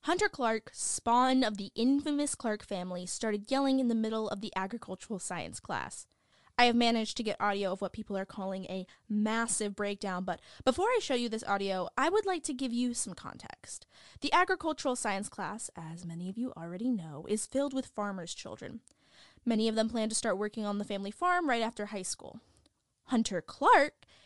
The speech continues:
is in the class because his family buys out much of the town's farmland, but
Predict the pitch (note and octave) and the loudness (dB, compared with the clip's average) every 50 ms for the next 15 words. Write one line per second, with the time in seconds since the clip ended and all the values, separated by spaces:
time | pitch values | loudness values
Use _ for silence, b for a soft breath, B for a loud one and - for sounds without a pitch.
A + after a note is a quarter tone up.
0 | b b b b - C4+ C4 C4+ C4+ B3+ - B3+ A3 G#3+ - - A#3 - - A3+ | b b b b 2 4 6 6 6 4 4 2 0 0 0 -2 -6 -4 -4 -4
1 | - G#3+ G#3 - - G#3 G3+ G#3 G3 G3 - G3 F#3+ G3 G3+ G3+ - - F3+ F#3+ | -4 -4 -4 -4 -2 -2 -2 -2 -4 -4 -4 -2 -2 0 0 -2 -2 -2 -2 -2
2 | F#3+ - - G3+ G3 G3 G3+ - - - - - G#3 F#3 - G3+ - - G3+ D#3+ | -2 -2 -2 0 2 2 2 0 -2 -4 -4 -4 -4 -4 -4 -6 -6 -6 -6 -6
3 | D#3+ E3 - - - - G3 G3 G3 F#3 D3 - - - - - - D#3 - | -6 -6 -8 -8 -6 -4 -2 -2 -2 -2 -6 -8 -10 -12 -14 -12 -10 -10 -10